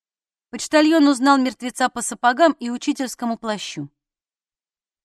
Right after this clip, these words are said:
Неожиданно у него возникло ощущение, будто он не то когда-то уже видел эту картину, не то просто подсознательно предчувствовал и, быть может, даже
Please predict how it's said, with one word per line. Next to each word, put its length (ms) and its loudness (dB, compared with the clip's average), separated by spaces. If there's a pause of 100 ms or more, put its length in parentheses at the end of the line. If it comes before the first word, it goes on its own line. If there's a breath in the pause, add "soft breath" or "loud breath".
Неожиданно 760 -4
у 80 -10
него 300 -4
возникло 480 -6
ощущение, 760 -6 (680)
будто 340 -4
он 100 0
не 80 0
то 160 -2
когда-то 460 -4
уже 280 -6
видел 360 -10
эту 180 -14
картину, 560 -12 (580)
не 160 -2
то 140 0
просто 340 -6
подсознательно 880 -4
предчувствовал 880 -6
и, 40 -8
быть 240 -12
может, 320 -6
даже 360 -6